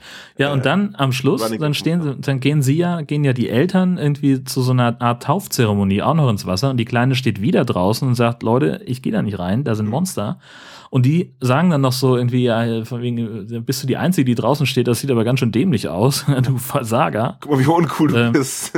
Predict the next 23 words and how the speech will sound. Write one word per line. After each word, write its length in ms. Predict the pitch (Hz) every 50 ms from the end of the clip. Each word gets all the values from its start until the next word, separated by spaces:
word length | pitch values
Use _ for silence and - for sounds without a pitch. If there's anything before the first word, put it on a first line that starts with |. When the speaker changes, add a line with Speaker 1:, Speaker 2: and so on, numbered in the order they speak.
| - 165
Speaker 2:
<laughs> 40 | - - 117 - - - - - - _ _ -
Speaker 1:
<laughs> 540 | 120 135 127 131 160 151 127 - - - - - -
Genau. 480 | - 165 131 127 - - - - - - - - - - 269 214 165 -
Und, 420 | - 139 135 135 127 127 - - -
äh, 240 | 123 120 120 117
was 180 | - 135 135 -
passiert? 500 | - 135 117 - - 143 175 190 190 190
Äh, 80 | - 131
natürlich 420 | 131 127 123 131 - 165 170 143
kommen 220 | - - 143 147 139
die 120 | 123 113 107
Haie, 320 | 120 139 160 170 170 160
die 160 | 156 131 -
Eltern 340 | - 127 139 151 143 135 127
werden 160 | 131 123 123 127
zumindest 420 | - 120 120 135 175 196 190 -
gebissen, 380 | - 135 120 147 185 - 185 156
wenn 120 | 147 156
auch 60 | 156 147
nicht 160 | 156 151 -
gefressen. 540 | - - - - 165 - 190 196 208 202 - - - -
Speaker 2:
Ja. 180 | - - - - - -
Speaker 1:
Ähm, 460 | 135 123 120 123 123 123 123 120 -